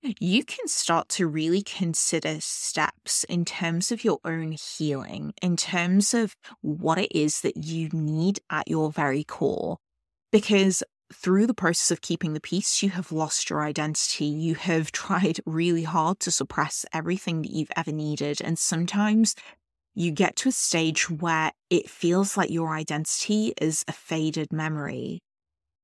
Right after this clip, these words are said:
And so when you leave this trauma-bonded relationship, sometimes you end up feeling hollow, you feel empty, and it becomes really, really challenging. And so one of the steps to take after we establish that sense of safety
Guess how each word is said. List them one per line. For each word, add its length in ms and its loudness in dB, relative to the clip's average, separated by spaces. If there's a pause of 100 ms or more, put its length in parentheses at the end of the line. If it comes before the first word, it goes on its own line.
(180)
And 140 6
so 280 6
when 220 0
you 380 -2
leave 320 4
this 160 2
trauma-bonded 720 -2
relationship, 720 2
sometimes 420 2
you 60 4
end 120 4
up 80 -4
feeling 340 -2
hollow, 280 -2
you 180 0
feel 320 -2
empty, 400 0
and 120 -2
it 80 -6
becomes 360 4
really, 520 2
really 280 0
challenging. 920 -4 (680)
And 140 6
so 680 6
one 680 4
of 460 -2
the 440 2 (240)
steps 480 -2
to 80 -2
take 560 0
after 500 -2
we 200 0
establish 640 0
that 180 -4
sense 320 -4
of 80 -8
safety 720 0